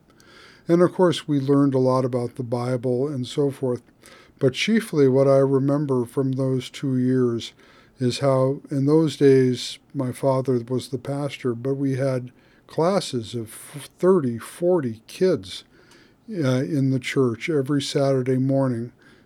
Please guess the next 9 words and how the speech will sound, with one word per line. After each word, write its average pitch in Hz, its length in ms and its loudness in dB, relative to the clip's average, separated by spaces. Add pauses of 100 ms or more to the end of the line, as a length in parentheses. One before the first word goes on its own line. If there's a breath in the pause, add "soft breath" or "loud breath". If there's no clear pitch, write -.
(160 soft breath)
uh, 123 220 -6 (120)
divided 135 540 0
into 131 200 -2
two 139 240 -4
sections. 127 720 -6 (640 soft breath)
And 135 300 0
we 147 140 4
memorized, 131 1040 0
uh, 269 60 -12